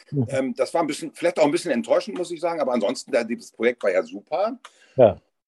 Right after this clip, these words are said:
Speaker 2: Und dann lief das, schlief das ein oder, oder war einfach da, war in der Welt und wurde ab und zu noch,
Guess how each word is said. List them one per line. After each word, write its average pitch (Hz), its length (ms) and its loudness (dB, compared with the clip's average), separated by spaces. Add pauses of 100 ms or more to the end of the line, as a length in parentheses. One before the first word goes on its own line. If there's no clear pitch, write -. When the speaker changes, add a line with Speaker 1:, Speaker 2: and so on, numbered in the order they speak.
(120)
Speaker 2:
Und 139 180 0
dann 165 280 4
lief 170 320 -8
das, 208 300 -2
schlief - 280 -8
das - 220 -4 (160)
ein 208 280 -2
oder, 180 240 4 (520)
oder 135 240 -2 (140)
war 131 100 -2
einfach 147 260 -4
da, 143 300 -6
war 285 160 0
in 147 80 -6
der 208 160 2
Welt 160 260 -2
und 233 100 -6
wurde - 200 -2
ab 139 100 -12
und 151 100 -14
zu 139 100 -14
noch, - 180 -6